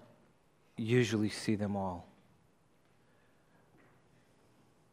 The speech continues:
We want to believe, but we don't know how believing is connected to abiding in Christ, and we don't know how that's connected to keeping his commandments,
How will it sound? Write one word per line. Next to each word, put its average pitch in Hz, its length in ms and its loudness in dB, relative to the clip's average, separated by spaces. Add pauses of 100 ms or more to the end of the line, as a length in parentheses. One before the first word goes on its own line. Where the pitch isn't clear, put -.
(2000)
We 113 140 4
want 120 180 10
to 120 60 8
believe, 123 840 4
but 117 180 6
we 110 180 2
don't 117 260 6
know 113 220 4
how 110 160 4
believing 113 640 6
is 104 160 -2
connected 113 680 0
to 110 220 2
abiding 104 540 4
in 101 120 -2
Christ, - 680 -2
and 95 180 -10 (560)
we 110 120 2
don't 120 200 8
know 117 120 4
how 117 120 4
that's 113 240 6
connected 110 560 0
to 107 80 -2
keeping 113 460 0
his 110 200 0
commandments, 107 840 0